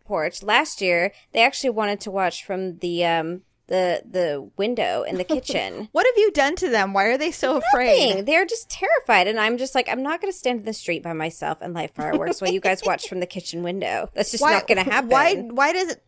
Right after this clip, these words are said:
Speaker 2: I can't believe that Ryan doesn't want to light them.
Speaker 1: He can't,
Speaker 2: Like,
Speaker 1: no.
Speaker 2: that's, like, the funnest part.
Speaker 1: He is more afraid than Olivia. And so <laughs> I,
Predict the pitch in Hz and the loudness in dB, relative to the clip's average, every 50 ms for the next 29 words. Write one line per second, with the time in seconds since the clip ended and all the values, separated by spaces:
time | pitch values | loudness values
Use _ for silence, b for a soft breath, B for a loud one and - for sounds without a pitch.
0 | _ - _ 247 262 254 - - 370 - - 269 254 240 247 254 233 254 220 - | _ -6 _ -2 -2 0 0 -2 -2 -2 -2 -4 -4 -4 -4 -4 -4 -4 -4 -4
1 | 220 214 190 190 196 208 202 208 - 151 190 - - 208 175 - - - - - | -4 -6 -6 -6 -6 -8 -10 -10 -12 -12 -12 -12 -12 -10 -8 -8 -8 -8 -8 -12
2 | 131 120 - - 226 - - 247 220 - - 240 233 247 269 - 220 247 247 262 | -12 -14 -14 -16 -20 -16 -14 -14 -14 -12 -10 -6 -4 -4 -4 -4 -4 -2 -2 0
3 | 302 294 294 370 - - 349 - - - 294 294 294 320 - - - 277 294 294 | 0 0 -2 -4 -4 -4 -8 -8 -2 -2 -2 -2 -2 -4 -8 -6 -4 -2 -2 -2
4 | 233 - - - 277 294 311 285 285 - 247 233 233 233 233 233 - 220 214 202 | -2 -6 -6 -4 -2 0 0 0 0 0 -2 -2 -2 -2 -2 -4 -6 -6 -4 -4
5 | 202 190 180 175 165 160 160 156 147 147 156 165 - - - - 170 160 165 180 | -6 -6 -6 -6 -8 -8 -8 -8 -8 -8 -8 -8 -12 -14 -12 -10 -8 -6 -6 -8
6 | 180 - - 175 175 170 170 175 180 175 170 b b b b b b b b b | -10 -8 -6 -2 -2 -2 0 0 0 -2 -2 b b b b b b b b b
7 | b b b - 220 226 226 226 - | b b b 2 4 4 4 4 0